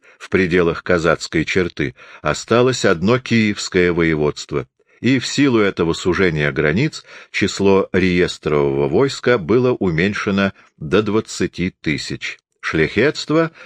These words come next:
вступало в свои владения с прежним правом, жиды тоже могли жить везде.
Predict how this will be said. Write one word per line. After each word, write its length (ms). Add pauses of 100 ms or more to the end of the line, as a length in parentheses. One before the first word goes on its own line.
вступало 640
в 80
свои 300
владения 600
с 120
прежним 520
правом, 560 (300)
жиды 560
тоже 480
могли 340
жить 320
везде. 460